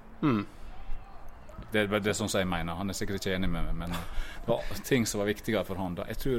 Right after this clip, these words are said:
Speaker 2: også det er en historie om at han var plukket ut til noen landslagssamling, eh, midt på nittitallet. Da hadde ikke han spilt landskamper på en stund, da, men da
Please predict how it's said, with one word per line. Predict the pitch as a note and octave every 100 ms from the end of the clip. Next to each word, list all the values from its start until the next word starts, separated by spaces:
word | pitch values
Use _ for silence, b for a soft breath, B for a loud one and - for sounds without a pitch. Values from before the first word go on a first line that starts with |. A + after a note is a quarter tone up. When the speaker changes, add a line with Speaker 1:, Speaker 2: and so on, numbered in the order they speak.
| A#2+
Speaker 2:
også | - A#2+
det | G#2
er | G#2
en | G2
historie | - G2+ F#2+
om | F2+
at | E2+
han | F#2+
var | F#2
plukket | G2 - - G2+ E2+
ut |
til | -
noen | E2 F#2+
landslagssamling, | F#2+ F#2 - - - F#2 F2+ G2 - G2
eh, | G2 F#2 G1+ - B B B B B B -
midt | G#2+ -
på | G#2
nittitallet. | G#2+ - G#2+ A2 G#2 G2+ G2+ A2
Da | G#2+ F#2+ G2
hadde | A2 G#2
ikke | -
han | A2
spilt | A2 G2+
landskamper | G2+ - G2+ F#2+
på | G2
en |
stund, | - G#2+ G#2
da, | G#2+
men | G2+
da | G#2